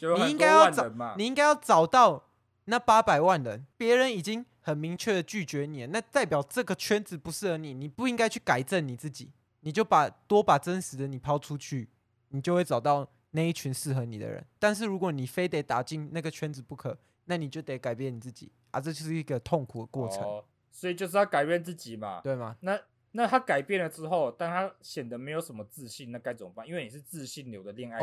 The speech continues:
Speaker 1: 大师，
Speaker 2: 哦，他显得没有，
Speaker 1: 你刚刚讲到恋爱的
Speaker 2: 很没有自信，
Speaker 1: 部分嘛。
Speaker 2: 那就简单嘛，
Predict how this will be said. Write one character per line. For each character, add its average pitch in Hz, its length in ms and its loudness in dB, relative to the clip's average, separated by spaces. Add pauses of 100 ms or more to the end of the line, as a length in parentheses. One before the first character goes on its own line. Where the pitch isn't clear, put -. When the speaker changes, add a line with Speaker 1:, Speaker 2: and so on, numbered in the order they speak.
Speaker 1:
大 104 140 -6
师， - 120 -20
Speaker 2:
哦， - 60 -20
他 254 80 0
显 269 200 0
得 233 100 0
没 240 120 2
有， 269 60 6
Speaker 1:
你 269 60 6
刚 - 80 2
刚 - 0 -
讲 - 0 -
到 - 0 -
恋 - 0 -
爱 - 20 0
的 - 80 2
Speaker 2:
很 202 60 4
没 233 100 2
有 240 80 4
自 226 180 -4
信， 214 240 -2
Speaker 1:
部 120 160 -14
分 - 100 -8
嘛。 - 40 -12
Speaker 2:
那 240 100 -2
就 233 120 -4
简 151 200 -2
单 175 160 4
嘛， 170 300 -4